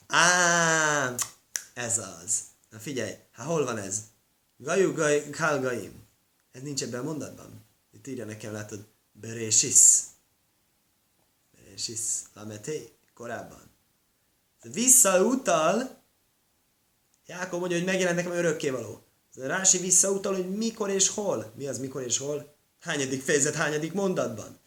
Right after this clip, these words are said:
A Tórában mikor volt ez a bizonyos megjelenés? Amikor még régen, amikor ez mondta örökkévaló ezt a dolgot a Jákobnak, és megjelent neki, és mondta neki, akkor mondta neki, téged foglak tenni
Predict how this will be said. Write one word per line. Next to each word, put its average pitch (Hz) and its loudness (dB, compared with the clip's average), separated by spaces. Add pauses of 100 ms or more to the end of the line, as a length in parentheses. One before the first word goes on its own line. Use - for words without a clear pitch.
(140)
A 123 -20 (100)
Tórában 185 2
mikor 151 -4
volt 123 -4 (260)
ez 127 -12
a 123 -4
bizonyos 120 -2
megjelenés? 101 -8 (340)
Amikor 196 -2
még 170 -2
régen, 180 0
amikor 147 -8
ez 151 -4
mondta 190 -4
örökkévaló 160 -2
ezt 147 -2
a 143 -2
dolgot 151 -2
a 139 -4
Jákobnak, 139 -4
és 110 -10
megjelent 156 -2
neki, 120 -8
és 110 -2
mondta 185 -4
neki, 151 -8 (360)
akkor 147 -6
mondta 160 -6
neki, 143 -8
téged 170 -6
foglak 165 -4
tenni 151 -8